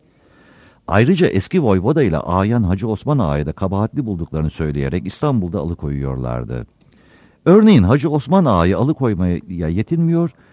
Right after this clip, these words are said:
İzmir ile tüm münasebetlerini keserek ailesini de başkente getirtmeyi kararlaştırıyorlardı.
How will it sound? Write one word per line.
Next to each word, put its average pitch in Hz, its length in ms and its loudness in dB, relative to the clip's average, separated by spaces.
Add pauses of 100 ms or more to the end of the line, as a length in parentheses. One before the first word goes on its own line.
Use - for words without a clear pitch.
(140)
İzmir 170 320 0
ile 104 220 2
tüm 180 180 2
münasebetlerini 98 800 2
keserek 107 440 -2
ailesini 143 500 0
de 139 120 2
başkente 107 440 -2
getirtmeyi 87 480 -2
kararlaştırıyorlardı. 65 1300 0